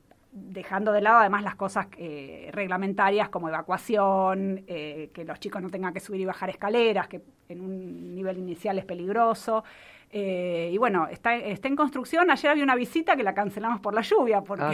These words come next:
Speaker 2: claro.
Speaker 1: <laughs> veinte minutos antes de la visita de los padres empezó a
Speaker 2: ¿Dónde está ubicado?
Speaker 1: Es en nueve, entre quinientos veinticinco y quinientos veintiséis.
Speaker 2: Acá en Tolosa.
Speaker 1: Acá en Tolosa, sí, sí.
Speaker 2: Eh, me decían que vas a tener una, eh, predisposición, el colegio va a tener una predisposición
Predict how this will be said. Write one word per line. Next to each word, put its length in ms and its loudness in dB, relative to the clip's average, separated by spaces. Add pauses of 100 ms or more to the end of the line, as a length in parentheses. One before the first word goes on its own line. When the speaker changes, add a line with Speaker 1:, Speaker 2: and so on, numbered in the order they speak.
Speaker 2:
claro. 420 4 (120)
Speaker 1:
<laughs> 120 -10
veinte 300 6
minutos 300 6
antes 240 4
de 60 2
la 100 6
visita 300 2
de 60 4
los 140 6
padres 380 4
empezó 400 0
a 80 2 (340)
Speaker 2:
¿Dónde 300 2
está 240 4
ubicado? 340 4
Speaker 1:
Es 120 4
en 180 4
nueve, 240 4
entre 180 0
quinientos 320 -4
veinticinco 400 -4
y 40 -10
quinientos 360 -4
veintiséis. 500 -10
Speaker 2:
Acá 160 4
en 60 2
Tolosa. 340 -2
Speaker 1:
Acá 100 -2
en 80 -2
Tolosa, 360 -6
sí, 160 -14
sí. 80 -4
Speaker 2:
Eh, 400 0
me 140 -2
decían 320 -2
que 80 -6
vas 220 0
a 60 -2
tener 400 0
una, 800 -2
eh, 320 -2
predisposición, 720 -6
el 100 -4
colegio 360 -2
va 60 0
a 40 -2
tener 120 -8
una 140 -6
predisposición 760 -6